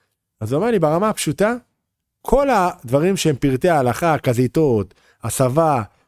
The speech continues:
כל הדברים, אתה מקפיד עליהם, אתה עשית את, את, את ליל הסדר. עכשיו יש פה עוד קומות, ודאי, למה לא? בטח קומות, וגם יש קומות באהבה בין איש ואישה,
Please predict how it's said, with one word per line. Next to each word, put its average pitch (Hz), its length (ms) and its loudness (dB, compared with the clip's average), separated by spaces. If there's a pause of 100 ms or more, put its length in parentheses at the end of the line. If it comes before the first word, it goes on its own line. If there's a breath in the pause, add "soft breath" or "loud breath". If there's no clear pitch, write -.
כל 349 200 2
הדברים, 220 600 2
אתה 175 100 0
מקפיד 240 360 2
עליהם, 214 480 2 (800)
אתה 220 180 0
עשית 247 240 -4
את, 247 160 0 (440)
את, 185 120 -6
את 202 120 -4
ליל 226 120 0
הסדר. 208 340 -2 (460)
עכשיו 269 340 -2
יש - 80 -2
פה 175 120 0
עוד 165 120 0
קומות, 302 460 -2
ודאי, 156 380 -4
למה 143 220 -6
לא? 143 120 -4
בטח 139 320 -8
קומות, 135 400 -10
וגם 104 240 -6
יש 127 100 -4
קומות 147 300 -6
באהבה 151 360 -2
בין 151 160 -4
איש 156 120 -8
ואישה, 185 380 -4